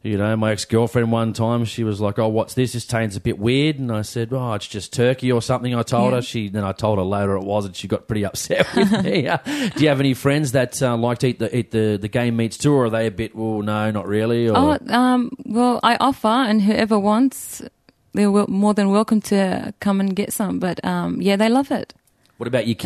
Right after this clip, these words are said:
Speaker 1: kids?
Speaker 2: love
Speaker 1: They,
Speaker 2: it.
Speaker 1: do they enjoy it, or do they
Speaker 2: Oh,
Speaker 1: like
Speaker 2: my
Speaker 1: to eat
Speaker 2: son
Speaker 1: it?
Speaker 2: loves it.
Speaker 1: Oh,
Speaker 2: My
Speaker 1: yeah?
Speaker 2: daughters are a bit, uh, <laughs>
Speaker 1: Yeah?
Speaker 2: yeah.
Speaker 1: I just tell 'em it's something else. Don't worry about it. <laughs> Sometimes that works. All right, let's talk about,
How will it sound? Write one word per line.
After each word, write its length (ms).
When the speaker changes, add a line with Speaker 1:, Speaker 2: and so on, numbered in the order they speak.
Speaker 1:
kids? 60
Speaker 2:
love 80
Speaker 1:
They, 180
Speaker 2:
it. 60
Speaker 1:
do 80
they 160
enjoy 300
it, 120
or 160
do 80
they 300
Speaker 2:
Oh, 140
Speaker 1:
like 60
Speaker 2:
my 120
Speaker 1:
to 80
eat 20
Speaker 2:
son 180
Speaker 1:
it? 40
Speaker 2:
loves 240
it. 240
Speaker 1:
Oh, 120
Speaker 2:
My 120
Speaker 1:
yeah? 80
Speaker 2:
daughters 280
are 120
a 40
bit, 300
uh, 440
<laughs> 180
Speaker 1:
Yeah? 360
Speaker 2:
yeah. 300
Speaker 1:
I 80
just 200
tell 120
'em 80
it's 140
something 340
else. 220
Don't 180
worry 200
about 300
it. 540
<laughs> 140
Sometimes 500
that 160
works. 300
All 80
right, 80
let's 180
talk 220
about, 380